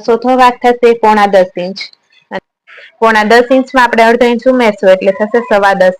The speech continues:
ઇંચ. તો અહીંયા સવા દસ ઇંચ ઉપર નિશાન લગાડી દઉં અને જેટલું આપણે ઉપર માર્જિન રાખીએ એટલું અહીંયા પણ રાખી દેવાનું, એટલે કે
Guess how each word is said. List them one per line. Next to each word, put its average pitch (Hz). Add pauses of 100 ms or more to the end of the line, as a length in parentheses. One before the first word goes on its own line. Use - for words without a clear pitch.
(140)
ઇંચ. 277 (640)
તો -
અહીંયા 196
સવા 208
દસ 226
ઇંચ 233
ઉપર 240
નિશાન 233
લગાડી 240
દઉં 247 (440)
અને 202 (100)
જેટલું 214
આપણે 190
ઉપર 190 (100)
માર્જિન 220
રાખીએ 202
એટલું 220
અહીંયા 277
પણ 185
રાખી 180
દેવાનું, 180
એટલે 208
કે 247